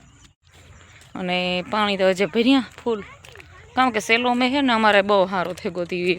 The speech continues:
પાણી ફૂલ ભર્યા હજે તાં. હજે તાં દહ જેવું થયું.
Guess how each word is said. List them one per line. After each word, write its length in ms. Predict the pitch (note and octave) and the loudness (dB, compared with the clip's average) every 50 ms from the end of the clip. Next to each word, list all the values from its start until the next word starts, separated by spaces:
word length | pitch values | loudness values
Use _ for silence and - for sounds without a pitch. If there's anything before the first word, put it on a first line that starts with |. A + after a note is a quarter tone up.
| - | -2
પાણી 320 | - F#3+ G3 G3+ G3+ F#3+ F3+ | 0 0 0 0 0 -4 -6
ફૂલ 280 | - - A#3+ A3 A3 | -6 -4 -4 -4 -4
ભર્યા 320 | F3+ D#3 G#3 G#3+ F#3+ E3+ D#3+ | -4 -4 -4 -4 -4 -6 -6
હજે 240 | G3 F3 D#3+ E3 E3 | -8 -8 -10 -12 -14
તાં. 160 | D3+ F3 E3+ - - - - - - - - - _ _ - - - - - _ _ _ _ _ _ _ _ _ _ _ - - _ - - - - - | -16 -18 -20 -20 -20 -20 -20 -20 -20 -20 -20 -20 _ _ -20 -20 -20 -20 -20 _ _ _ _ _ _ _ _ _ _ _ -20 -20 _ -20 -20 -20 -14 -12
હજે 200 | G3 G3+ G#3+ G#3 | -8 -8 -6 -6
તાં 800 | G3+ G3+ F#3+ G3 G3 F#3+ F#3 F#3+ F#3 F#3 F3+ F3+ F#3 F#3 F3+ F3+ - - - - - G3+ | -4 -4 -4 -4 -4 -4 -4 -6 -6 -8 -8 -8 -10 -12 -14 -16 -18 -20 -20 -20 -14 -8
દહ 240 | F#3+ A3 A#3 B3+ B3+ | -4 -2 -2 -2 -2
જેવું 320 | G#3 G#3+ A#3 A3 A3+ A3+ | -4 -6 -8 -8 -8 -10
થયું. 300 | A3 - - C4+ C#4 A3+ | -12 -10 -8 -6 -6 -8